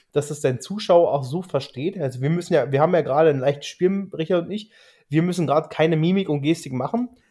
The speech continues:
Richard und ich können bloß mit unserer Stimme arbeiten im Podcast. Und natürlich haben die, äh, die, die Schauspieler damals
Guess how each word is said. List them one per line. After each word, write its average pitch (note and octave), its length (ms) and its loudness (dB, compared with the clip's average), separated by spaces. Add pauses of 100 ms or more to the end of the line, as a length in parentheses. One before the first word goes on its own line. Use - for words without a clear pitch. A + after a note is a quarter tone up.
(160)
Richard E3 240 4
und E3 60 -8
ich E3+ 120 -8
können D3 200 -2
bloß F3+ 200 -2
mit E3+ 80 -12
unserer C#3 200 -4
Stimme - 440 -4
arbeiten A#2 380 -4
im A2+ 80 -8
Podcast. F#3 560 -4 (360)
Und D3 480 6
natürlich E3+ 400 -4
haben D3+ 220 2
die, C#3+ 240 0
äh, C3 560 2
die, B2 180 -12
die B2 120 -12
Schauspieler C3 460 -2
damals D#3 540 -6